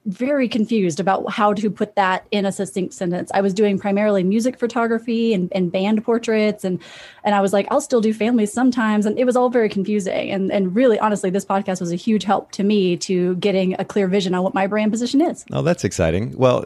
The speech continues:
Speaker 1: Yeah.
Speaker 2: uh, um, for those of you listening in, if, if you're kinda new to the podcast or maybe new to the concept of brand position,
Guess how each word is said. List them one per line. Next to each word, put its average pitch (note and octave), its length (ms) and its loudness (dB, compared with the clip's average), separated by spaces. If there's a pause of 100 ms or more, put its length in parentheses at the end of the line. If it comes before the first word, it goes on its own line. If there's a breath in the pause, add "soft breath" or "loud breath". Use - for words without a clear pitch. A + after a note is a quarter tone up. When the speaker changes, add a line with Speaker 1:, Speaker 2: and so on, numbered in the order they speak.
Speaker 1:
Yeah. G#2+ 60 -2 (220)
Speaker 2:
uh, A#2 40 -4 (100)
um, A#2 120 0
for - 200 -2
those A#2 180 4
of - 60 0
you C#3+ 80 2
listening B2 340 2
in, E2+ 100 2
if, G2+ 160 -2
if G2 160 -6
you're G2 80 -4
kinda A#2+ 220 2
new A2+ 160 4
to G2+ 80 -4
the G#2 80 2
podcast F#2+ 600 0
or G2 40 -4
maybe G2 200 0
new G2 160 2
to G2+ 60 2
the G2 100 2
concept F#2+ 380 -4
of E2+ 80 -6
brand F#2 240 0
position, F2 500 -2